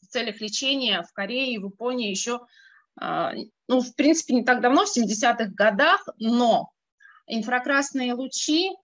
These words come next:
почему используются в, э, в медицине, при физиотерапии, они хороши тем, что они не перегревают кожу, то есть они проникают в более глубокие слои,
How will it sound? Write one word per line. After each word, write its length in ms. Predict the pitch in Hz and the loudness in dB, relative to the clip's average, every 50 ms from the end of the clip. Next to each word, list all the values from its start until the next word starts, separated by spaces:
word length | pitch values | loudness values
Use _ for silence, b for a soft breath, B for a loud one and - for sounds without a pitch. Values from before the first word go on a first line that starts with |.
| _ _ - 208 _ | _ _ -20 -18 _
почему 420 | 233 208 - 269 269 277 269 - | -10 -8 -8 -6 -6 -6 -6 -8
используются 920 | - - - _ 254 254 226 196 208 208 180 175 175 - 202 185 170 - 175 - _ | -10 -16 -8 _ -4 -4 -2 -4 -4 -4 -4 -6 -6 -6 -4 -4 -4 -4 -6 -12 _
в, 60 | 208 | -8
э, 560 | 185 185 180 180 175 175 170 170 170 170 165 165 | -8 -6 -6 -4 -4 -4 -4 -4 -6 -6 -8 -12
в 160 | 165 170 190 | -12 -10 -8
медицине, 580 | 214 214 208 196 - - - 277 277 277 254 208 | -6 -6 -8 -10 -10 -6 -2 -2 0 0 -2 -2
при 160 | 208 175 175 | -4 -8 -8
физиотерапии, 1040 | - - 240 262 269 233 254 233 202 - 220 214 208 - 226 226 220 202 190 196 b b b b b b b b b b | -8 -6 -6 -4 -4 -2 -4 -6 -6 -6 -8 -8 -8 -6 -6 -4 -2 -2 -4 -6 b b b b b b b b b b
они 220 | _ - 220 240 247 | _ 0 2 2 2
хороши 340 | 247 254 247 254 - - 233 | 2 0 0 0 2 0 -2
тем, 240 | - - 285 302 320 | 0 0 2 2 2
что 180 | 302 - - 226 | 2 0 0 0
они 200 | 226 240 247 240 | 2 2 2 2
не 180 | 240 247 254 254 | 2 2 0 0
перегревают 640 | - 202 233 196 202 220 196 208 214 214 208 214 208 _ _ | -2 -4 -4 -4 -4 -4 -2 -2 0 0 0 -2 -4 _ _
кожу, 380 | 240 220 202 185 175 151 - - | -4 -4 -4 -4 -6 -8 -10 -8
то 100 | - 190 | -8 -8
есть 140 | 190 - - | -8 -6 -6
они 340 | 214 214 226 254 233 202 196 - | -6 -4 -4 -6 -6 -10 -10 -10
проникают 520 | 196 220 220 214 214 - 214 208 196 180 | -6 -6 -6 -6 -4 -4 -2 -2 -2 -4
в 100 | 190 185 | -6 -8
более 340 | 190 233 247 233 214 190 165 | -4 -4 -4 -2 -2 -4 -6
глубокие 600 | 165 190 185 190 190 208 247 247 247 _ 202 190 | -4 -6 -6 -6 -4 -4 -6 -6 -6 _ -14 -14
слои, 520 | - - _ 196 196 202 214 247 294 381 | -14 -12 _ -2 0 0 2 2 0 0